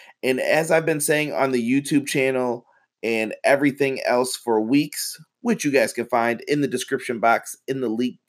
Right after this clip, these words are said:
link tree, excuse me, um,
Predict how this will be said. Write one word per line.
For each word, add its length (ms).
link 440
tree, 640
excuse 440
me, 260
um, 720